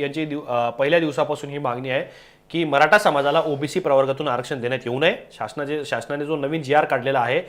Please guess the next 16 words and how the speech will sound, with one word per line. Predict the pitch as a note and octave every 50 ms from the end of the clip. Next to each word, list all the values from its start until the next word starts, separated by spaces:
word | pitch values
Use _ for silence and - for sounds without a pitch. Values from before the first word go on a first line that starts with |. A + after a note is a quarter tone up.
| - - - - _ _ _ _ -
त्या | E3+ G3 A3
जीआरला | G3+ F#3+ F#3 D3+ C3 B2+ C#3+ D3+
लक्ष्मण | D3 C3 C3 - F3 D#3+
हाके | D3 B2+ A#2 C#3+
यांनी | C#3 B2+ B2 C#3
विरोध | C3+ A#2+ A#2+ B2 B2 -
केलेला | - A2+ A#2 B2 B2+
आहे. | A#2+ G#2
बारामतीमध्ये | F#2+ A2 B2 C#3+ D#3+ F3 F3+ E3+ F3+ F3 E3 D#3 E3 F3+ F#3+ - - - - - - _ _ _ -
ते | D3+
हैदराबाद, | C#3+ D3+ D3 D3+ E3+ F3 G3 G3+ G3 E3 D3+ - C#3+ C#3
अ, | C3 C3 B2+ B2+ B2+ B2+ B2+
गॅझेट | C#3+ C#3 C#3+ E3+ D#3+ D#3
लागू | C#3+ C#3 D#3 F3
करण्याच्या | E3+ E3+ C3+ C#3 D3 C#3 - E3
विरोधात, | D3+ C3+ C3 C#3 C#3+ D#3+ D#3+